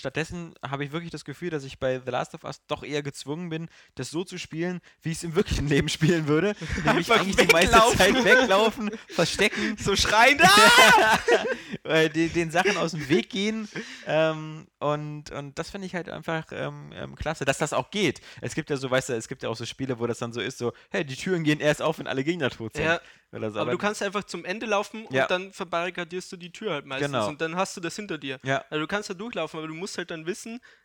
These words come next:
Speaker 2: dass du die Munition nicht aufsammelst, dass du die Gegenstände zum Aufwerten nicht aufsammelst,
Speaker 1: Ja.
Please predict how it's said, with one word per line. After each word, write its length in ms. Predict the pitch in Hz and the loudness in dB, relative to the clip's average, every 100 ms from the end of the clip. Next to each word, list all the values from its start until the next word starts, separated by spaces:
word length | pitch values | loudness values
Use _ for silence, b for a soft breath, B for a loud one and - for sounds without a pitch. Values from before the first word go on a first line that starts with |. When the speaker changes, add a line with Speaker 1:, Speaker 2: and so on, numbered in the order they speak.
| B - | B -10
Speaker 2:
dass 160 | 156 | -10
du 60 | - | -8
die 100 | 160 | -8
Munition 460 | 160 151 143 156 165 | -6 -8 -8 -8 -6
nicht 160 | 202 | -4
aufsammelst, 500 | 196 - 202 208 - | -4 -4 -8 -10 -8
dass 140 | 160 - | -10 -10
du 80 | |
die 220 | 151 156 143 | -12 -12 -8
Gegenstände 600 | 147 180 - 175 175 165 | -8 -8 -10 -8 -8 -8
zum 180 | 156 143 | -10 -8
Aufwerten 460 | 151 160 165 - | -8 -6 -10 -10
nicht 160 | 185 185 | -12 -8
aufsammelst, 540 | 180 - 202 202 - | -8 -8 -10 -6 -6
Speaker 1:
Ja. 120 | - | -8